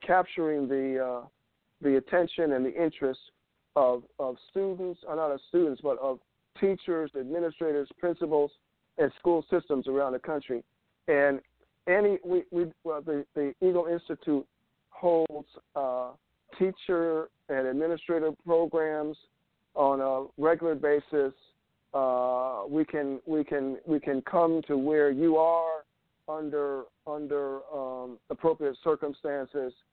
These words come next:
and, um, it's the resource that we hope will help impact, frankly, millions of students,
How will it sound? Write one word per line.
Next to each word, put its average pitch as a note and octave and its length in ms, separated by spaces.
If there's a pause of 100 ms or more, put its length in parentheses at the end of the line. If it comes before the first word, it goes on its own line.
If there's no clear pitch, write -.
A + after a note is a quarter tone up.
(420)
and, C#3 440
um, C3 420 (400)
it's - 180 (200)
the D#3 100
resource D#3 560
that C3 140
we E3+ 160
hope D3 280 (520)
will C3+ 240
help D3+ 320 (160)
impact, D3 580 (1000)
frankly, D3 500
millions D#3+ 420 (180)
of - 60 (100)
students, C3 380